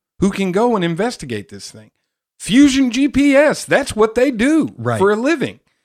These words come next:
Speaker 1: And I'm not saying they should use Fusion, but I'm saying those things are at their disposal. So the idea that she's, like, walking into this blind or has to walk into this blind as she's trying to portray it now, uh, is ludicrous and laughable. And it,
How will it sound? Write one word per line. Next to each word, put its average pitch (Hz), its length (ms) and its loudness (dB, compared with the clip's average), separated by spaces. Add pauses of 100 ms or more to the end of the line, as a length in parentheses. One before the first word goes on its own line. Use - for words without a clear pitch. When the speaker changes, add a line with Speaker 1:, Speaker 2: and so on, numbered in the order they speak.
Speaker 1:
And 196 140 -2
I'm 262 80 2
not 240 160 0
saying 202 280 -2
they 180 100 0
should 143 200 -8
use 277 240 -2
Fusion, 131 380 -6
but 170 80 -6
I'm 175 100 -6
saying 196 280 -8
those 233 280 -2
things 208 300 -8
are 156 100 -12
at 165 300 -10
their 143 160 -4
disposal. 123 680 -6 (380)
So 185 100 -6
the 196 140 -4
idea 240 360 -2
that 160 200 -10
she's, 202 260 -10
like, 156 240 -6
walking 156 380 -6
into 139 160 -2
this 113 200 -12
blind 147 400 -6
or 113 120 -10
has 240 340 -10
to 131 80 -4
walk 101 320 -8
into 98 180 -12
this 92 200 -18
blind 95 480 -18 (260)
as 113 160 -4
she's 123 300 -8
trying 127 400 -6
to 110 80 -12
portray 147 480 -2
it 95 120 -12
now, 87 340 -18 (520)
uh, 156 260 0
is 165 220 -4
ludicrous 247 640 -4
and 143 160 -2
laughable. 226 600 -6
And 151 220 -6
it, 185 240 -12